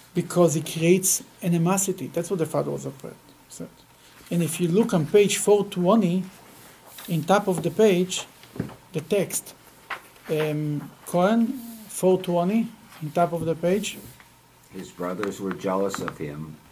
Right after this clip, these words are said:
Speaker 2: but his father kept the matter in mind.
Speaker 1: What does this mean? Look the Rashi, number eleven.
Speaker 2: Kept the matter in mind. He waited and looked forward when it would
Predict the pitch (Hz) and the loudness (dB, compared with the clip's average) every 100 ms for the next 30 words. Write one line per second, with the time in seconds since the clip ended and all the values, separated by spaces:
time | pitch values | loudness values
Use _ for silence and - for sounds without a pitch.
0 | - - - 85 80 80 - 87 90 92 | -14 -14 -16 -10 -8 -8 -6 -6 -6 -6
1 | 92 - - - - 92 - 85 80 78 | -10 -14 -20 -12 -6 -6 -6 -8 -6 -6
2 | 82 82 73 78 76 71 127 - - - | -6 -8 -8 -8 -8 -8 -10 -14 -18 -8
3 | - 185 196 175 175 170 170 180 180 - | -2 0 0 0 -2 -2 0 -2 -4 -14
4 | - - - - - 180 185 180 170 170 | -20 -20 -20 -20 -4 -2 2 6 6 6
5 | - 180 165 165 165 156 151 139 160 190 | 4 2 2 4 4 4 2 2 0 -2
6 | - - - - - - - - - _ | -6 -14 -20 -20 -20 -20 -20 -20 -20 _
7 | _ - - - - _ _ - 104 101 | _ -18 -18 -20 -20 _ _ -10 -10 -10
8 | 95 92 90 90 90 85 78 67 65 - | -10 -8 -6 -6 -6 -6 -8 -10 -12 -12
9 | 87 80 95 95 101 92 87 87 85 - | -10 -4 -2 0 -2 -2 -4 -4 -8 -6
10 | 101 98 90 76 76 78 78 82 80 78 | -2 0 0 -4 -4 -6 -8 -8 -8 -10